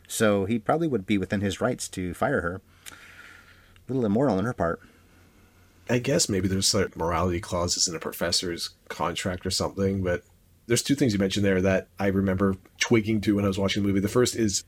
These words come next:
Speaker 2: her character back when she was a cheerleader for the opposing high school that Bakula destroyed in the state championship, I guess.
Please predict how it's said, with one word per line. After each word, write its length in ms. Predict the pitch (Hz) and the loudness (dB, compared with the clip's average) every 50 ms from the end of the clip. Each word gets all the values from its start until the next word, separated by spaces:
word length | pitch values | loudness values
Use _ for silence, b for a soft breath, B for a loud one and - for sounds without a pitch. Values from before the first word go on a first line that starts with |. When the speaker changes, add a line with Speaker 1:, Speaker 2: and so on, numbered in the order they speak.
| _ - | _ -6
Speaker 2:
her 180 | - 135 131 127 | -2 0 0 2
character 420 | - 139 120 110 107 - 110 101 | 2 4 4 4 2 0 -2 -2
back 460 | 95 - 101 98 101 - - - - - | 0 0 0 0 -2 -4 -6 -10 -8 -4
when 280 | 107 98 92 90 92 90 | -2 0 0 0 0 -2
she 140 | - - 104 | 0 0 0
was 120 | 92 87 | 0 0
a 40 | 85 | 0
cheerleader 540 | - - 101 98 95 92 92 92 90 90 87 | -2 0 0 2 2 2 2 0 0 -2 -2
for 240 | - - 95 92 87 | -4 -2 -2 -2 0
the 100 | 87 87 | 0 -2
opposing 380 | 85 - - 101 92 95 85 82 | -4 -2 -2 -2 -2 -2 -4 -6
high 160 | - 90 90 | -4 -2 0
school 320 | - - - 98 87 87 | 0 0 0 -2 -2 -2
that 140 | 92 92 - | -2 -2 -2
Bakula 500 | 90 90 90 - 98 87 87 85 82 80 | -2 -4 -4 -4 -4 -2 -2 -2 -2 -2
destroyed 540 | - 87 - - - 95 92 92 90 90 87 | -4 -4 -4 -2 -2 0 0 2 0 0 -2
in 180 | - - 92 | -2 -4 -4
the 340 | 90 90 90 90 87 87 85 - | -4 -2 -2 -4 -4 -4 -4 -2
state 440 | - - - - 104 95 90 - | -2 -2 0 0 0 -2 -2 -2
championship, 580 | - - 85 87 - - 87 - - 82 78 - | -4 -4 -4 -4 -2 -4 -4 -4 -4 -6 -6 -6
I 60 | 69 | -8
guess. 360 | - - 82 80 82 - - | -8 -8 -6 -4 -4 -4 -6